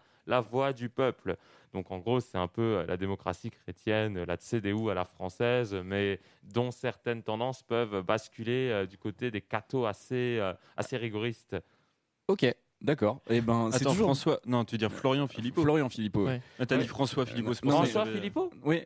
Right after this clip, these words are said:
Speaker 2: non, non, c'est, t'as, oui, t'as
Speaker 1: C'est
Speaker 2: dit
Speaker 1: Fran-
Speaker 2: François Philippot, mais c'était
Speaker 1: Ah, mais c'est
Speaker 2: Florian
Speaker 1: Florian.
Speaker 2: Philippot.
Speaker 1: Ah,
Speaker 2: Oui, oui.
Speaker 1: non, comment est-ce
Speaker 3: Ok.
Speaker 1: que j'ai
Speaker 2: Mais
Speaker 1: pu
Speaker 2: c'est,
Speaker 1: écorcher
Speaker 2: c'est quand
Speaker 1: son
Speaker 2: même,
Speaker 1: nom à lui ?
Speaker 2: je tiens quand même à signaler que, euh, on n'est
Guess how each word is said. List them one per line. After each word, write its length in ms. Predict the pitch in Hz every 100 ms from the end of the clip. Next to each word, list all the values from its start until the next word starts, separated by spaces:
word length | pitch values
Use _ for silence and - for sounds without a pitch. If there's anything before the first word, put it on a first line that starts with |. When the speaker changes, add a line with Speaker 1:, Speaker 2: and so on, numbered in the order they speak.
| -
Speaker 2:
non, 180 | 170 208
non, 120 | 208
c'est, 220 | 190 160
t'as, 140 | 147 156
oui, 120 | 170
t'as 100 | 165
Speaker 1:
C'est 40 |
Speaker 2:
dit 80 | 151
Speaker 1:
Fran- 80 | 104
Speaker 2:
François 220 | 185 190
Philippot, 340 | - 165 175
mais 140 | 170 139
c'était 140 | 180 185
Speaker 1:
Ah, 20 |
mais 60 |
c'est 60 | 214
Speaker 2:
Florian 240 | 156 147
Speaker 1:
Florian. 180 | 131 127 156 202 151 107
Speaker 2:
Philippot. 80 | -
Speaker 1:
Ah, 120 | 113 175
Speaker 2:
Oui, 60 |
oui. 60 | 185
Speaker 1:
non, 160 | 139 135
comment 220 | 143 139
est-ce 120 | 127
Speaker 3:
Ok. 60 | 127
Speaker 1:
que 80 | 127
j'ai 80 | 143
Speaker 2:
Mais 100 | 156
Speaker 1:
pu 160 | 139
Speaker 2:
c'est, 120 | 120 160
Speaker 1:
écorcher 120 | 120
Speaker 2:
c'est 120 | -
quand 60 | 160
Speaker 1:
son 40 | 196
Speaker 2:
même, 80 | 113
Speaker 1:
nom 120 | 117
à 60 |
lui ? 220 | 104 110 - _ _ -
Speaker 2:
je 140 | 123
tiens 120 | 156
quand 80 | 147
même 100 | 170
à 60 | 160
signaler 360 | - 143 143
que, 320 | 151 131 120 - - -
euh, 680 | 107 104 101 101 98 95 90 -
on 120 | 104
n'est 240 | 98 95